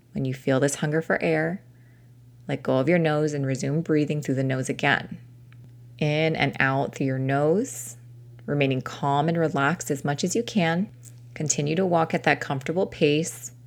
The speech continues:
I would encourage you to repeat the same sequence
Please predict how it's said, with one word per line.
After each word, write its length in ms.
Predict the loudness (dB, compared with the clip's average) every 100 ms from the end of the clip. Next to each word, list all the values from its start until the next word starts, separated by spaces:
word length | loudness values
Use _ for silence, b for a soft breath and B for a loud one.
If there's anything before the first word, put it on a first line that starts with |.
| -20 -20 -20 -20 -20 -20 _ -20 -20 -20 -6
I 60 | 2
would 100 | 2
encourage 400 | 2 2 2 4
you 80 | 4
to 80 | 4
repeat 460 | 2 0 -2 -2
the 100 | -2
same 380 | -2 -4 -2 -2
sequence 800 | -2 -4 0 0 0 -4 -10